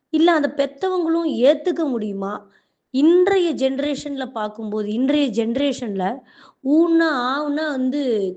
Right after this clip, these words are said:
கேஸ் போடுற ஒரு காலம். அப்படி இருக்கும் பொழுது, இவ்வளவு ஒரு படித்த பெண், இவ்வளவு ஒரு சுதந்திரமான ஒரு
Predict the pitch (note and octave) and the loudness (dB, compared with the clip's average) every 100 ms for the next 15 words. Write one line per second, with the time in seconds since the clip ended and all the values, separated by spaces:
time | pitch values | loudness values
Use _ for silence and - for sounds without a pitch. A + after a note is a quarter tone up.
0 | - C4+ C4+ - A#3 G#3 G#3 F#3 F3+ G3+ | -4 -4 -4 -2 -2 0 0 0 -2 -2
1 | G#3 G3+ - - _ _ _ G3 G3 E4+ | 0 -2 -6 -16 _ _ _ -10 -2 2
2 | D#4+ C4+ A#3+ - G#3+ G3+ F#3 F3+ - _ | 4 2 -2 -6 -4 -4 -4 -6 -10 _
3 | _ - C4 C4 F4 F4+ E4+ D#4+ C4+ B3 | _ -6 -6 -2 2 2 4 2 2 0
4 | - A3 B3 B3+ B3+ G3+ B3 C#4 A#3 A#3 | 0 0 -2 -4 -6 -4 -6 -6 -6 -4
5 | E4 E4 D4+ C4 G#3+ A#3 G#3 C4 C4+ C#4+ | -2 0 0 0 0 0 2 2 2 2
6 | C4+ A#3+ B3 C#4+ B3+ G#3+ | 2 -2 -4 -4 -2 -4